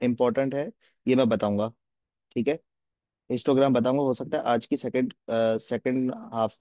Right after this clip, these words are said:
मतलब जो हमारा session होगा उसमें बताऊंगा, Histogram important है। लेकिन पहले आप curve देख लें, एक के बाद एक चीज़ आएगी। तो जैसे ही आपको कोई समझ में आए तो फिर बता देना, फिर हम आगे नीचे हिस्टोग्राम पे पहुंचेंगे। तो ये बोलता है, ये वाला जो पॉइंट कहता है ना, कि ये वाला जो पॉइंट है,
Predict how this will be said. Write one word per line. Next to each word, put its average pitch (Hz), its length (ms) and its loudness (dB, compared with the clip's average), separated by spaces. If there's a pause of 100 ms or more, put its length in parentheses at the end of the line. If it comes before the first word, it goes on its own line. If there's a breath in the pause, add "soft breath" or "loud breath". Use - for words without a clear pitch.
मतलब 107 360 -2
जो 110 140 2
हमारा 107 360 -2
session 110 300 -6
होगा 123 100 2
उसमें 113 240 0
बताऊंगा, 110 200 -2
Histogram 123 500 0
important 107 420 -4
है। 113 60 -8 (540)
लेकिन 123 140 2
पहले 127 220 4
आप 127 120 2
curve 135 200 2
देख 117 200 2
लें, 156 140 -2 (580)
एक 123 120 0
के 123 100 2
बाद 117 240 2 (200)
एक 113 140 0
चीज़ 107 220 2
आएगी। 95 220 -2 (800)
तो 127 260 4
जैसे 139 280 2
ही 185 60 8
आपको 180 200 0
कोई 185 140 2
समझ 160 240 0
में 160 100 0
आए 165 160 0
तो 175 120 -4
फिर 160 280 -4
बता 123 260 0
देना, 131 220 0 (540)
फिर 135 100 -4
हम 127 260 -2
आगे 113 180 0
नीचे 117 340 -2
हिस्टोग्राम 107 400 -2
पे 107 60 -2
पहुंचेंगे। 104 380 -4 (1040)
तो 170 200 6
ये 147 300 6
बोलता 165 260 4
है, 160 60 6
ये 165 60 6
वाला 185 140 6
जो 190 100 4
पॉइंट 143 300 2
कहता 123 220 2
है 143 60 -2
ना, 190 100 -8
कि 131 220 -4
ये 135 60 2
वाला 147 160 2
जो 143 120 0
पॉइंट 113 280 -2
है, 110 120 -4